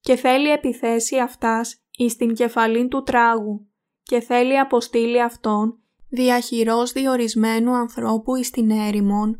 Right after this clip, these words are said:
και θέλει βαστάσει ο τράγος εφ' αυτού, πάσα στας ανομίας αυτών εις γήν ακατοίκητον, και θέλει απολύσει τον τράγον εις την έρημον.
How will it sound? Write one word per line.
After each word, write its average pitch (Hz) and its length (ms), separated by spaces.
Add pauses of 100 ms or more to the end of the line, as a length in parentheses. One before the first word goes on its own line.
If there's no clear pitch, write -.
και 240 140
θέλει 254 340
βαστάσει 254 600
ο 262 100
τράγος 240 520
εφ' 254 220
αυτού, 220 680 (260)
πάσα 247 360
στας 269 280
ανομίας 233 720
αυτών 226 580
εις 226 260
γήν 233 280
ακατοίκητον, 214 960 (240)
και 254 140
θέλει 262 380
απολύσει 233 640
τον 247 220
τράγον 226 520
εις 240 140
την 226 200
έρημον. 208 680